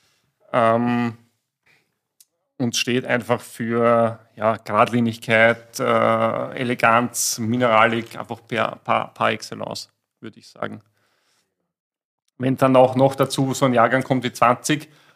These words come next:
wo es einfach, äh, eben super Reife,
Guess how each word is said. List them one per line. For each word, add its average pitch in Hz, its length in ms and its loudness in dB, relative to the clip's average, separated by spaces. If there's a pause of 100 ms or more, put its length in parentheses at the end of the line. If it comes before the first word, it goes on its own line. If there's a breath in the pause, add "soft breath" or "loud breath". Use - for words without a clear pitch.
(140 soft breath)
wo 123 120 -2
es 120 100 -4
einfach, 131 580 0 (1000)
äh, - 80 -6
eben 123 180 0
super 151 400 -2
Reife, 135 540 2